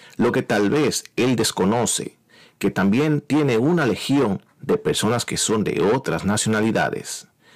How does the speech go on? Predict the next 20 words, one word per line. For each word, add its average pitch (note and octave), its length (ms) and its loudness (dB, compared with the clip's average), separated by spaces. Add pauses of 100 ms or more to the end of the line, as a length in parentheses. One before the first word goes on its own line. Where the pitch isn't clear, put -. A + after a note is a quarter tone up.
(120)
de D#2 200 0
habla F2 200 0
hispana, G2 540 -2 (500)
que G#2+ 120 0
siguen E3+ 340 0
su D#3 220 0
plataforma, - 800 -2 (120)
que F#2 200 0
yo F3 280 0
conozco C3+ 540 0 (320)
personalmente. F#2+ 880 0 (1160)
Hay C3 100 2
una F3 160 2
grande C#3+ 340 0
cu-, A2 300 -2
una C#3+ 220 2
gran D3 320 0
cantidad G2+ 500 0
de - 100 -4
cubanos - 640 -4